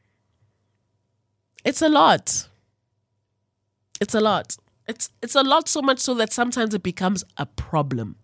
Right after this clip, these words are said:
particularly in children. So when exactly does anxiety become a problem for children? It becomes a problem when it starts to get in the way of their everyday life,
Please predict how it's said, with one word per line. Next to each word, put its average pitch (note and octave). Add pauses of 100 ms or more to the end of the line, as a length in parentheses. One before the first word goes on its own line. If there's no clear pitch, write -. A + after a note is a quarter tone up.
(720)
particularly F#3
in D#3
children. B2+ (680)
So C4+
when A#3+
exactly A3
does F3+
anxiety D#3
become D3+
a B2
problem C3
for -
children? - (1600)
It A#3
becomes E4
a F#4+
problem A3+
when F#3
it F#3+
starts F#3+
to G3
get F3
in F3
the E3
way D3
of C#3+
their C#3+
everyday C3+
life, -